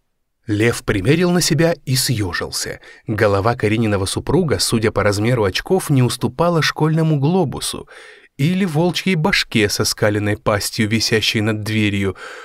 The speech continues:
Ох ты, блин, а муж-то ещё и охотник. Новая волна страха попыталась вспучиться в мозгу, но где ей крохотной пробиться через девятый вал паники? "Не переживай, он в командировке". Карина встала с кровати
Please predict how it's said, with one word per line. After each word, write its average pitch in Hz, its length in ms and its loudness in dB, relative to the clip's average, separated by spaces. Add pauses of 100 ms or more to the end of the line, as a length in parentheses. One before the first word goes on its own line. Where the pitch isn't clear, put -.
(160)
Ох - 200 -8
ты, 120 100 -2
блин, 98 360 -2 (220)
а 123 120 0
муж-то 147 380 0
ещё 95 260 0
и 101 100 2
охотник. 110 760 -2 (400)
Новая 104 460 2
волна 101 300 0
страха 117 460 -2
попыталась 110 560 -2
вспучиться - 720 -2
в 98 40 -4
мозгу, 110 500 0 (300)
но 190 220 0
где 170 300 2
ей 170 180 0
крохотной 147 640 0
пробиться 131 540 -2
через 127 300 2
девятый 113 480 -2
вал 110 400 -2
паники? 101 680 -6 (520)
"Не 143 200 2
переживай, 156 760 0 (280)
он 196 180 2
в - 60 -8
командировке". 202 800 0 (680)
Карина 104 360 0
встала 101 320 -2
с - 100 -4
кровати 147 500 -4